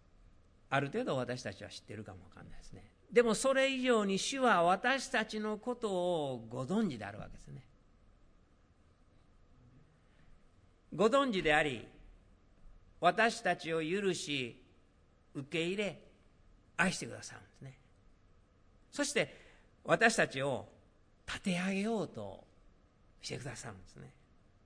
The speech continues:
弟子たちはこれからね、強められていくんですね。いろんな苦難に出会うわけですね。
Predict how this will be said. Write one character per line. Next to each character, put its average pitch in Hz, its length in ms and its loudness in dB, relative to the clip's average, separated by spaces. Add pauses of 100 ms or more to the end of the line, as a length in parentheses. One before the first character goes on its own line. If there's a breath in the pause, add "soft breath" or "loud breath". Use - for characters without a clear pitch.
(1800 soft breath)
弟 147 120 2
子 - 60 0
た 117 120 0
ち - 120 -10
は 139 240 -4 (1120)
こ 120 80 -10
れ 110 100 -8
か 101 100 -8
ら 95 120 -10
ね、 147 160 -12 (1160)
強 139 180 -6
め 131 140 -4
ら 123 120 -6
れ 117 120 -8
て 120 100 -14
い 113 60 -10
く 117 120 -14
ん 95 100 -14
で 95 80 -20
す - 120 -20
ね。 127 140 -18 (1700)
い 156 60 -4
ろ 208 100 6
ん 240 40 0
な 214 120 2
苦 240 120 -4
難 214 180 4
に 147 100 0
出 156 140 2
会 196 80 2
う 190 40 2
わ 135 120 0
け 107 100 -14
で 90 80 -18
す - 100 -20
ね。 139 180 -14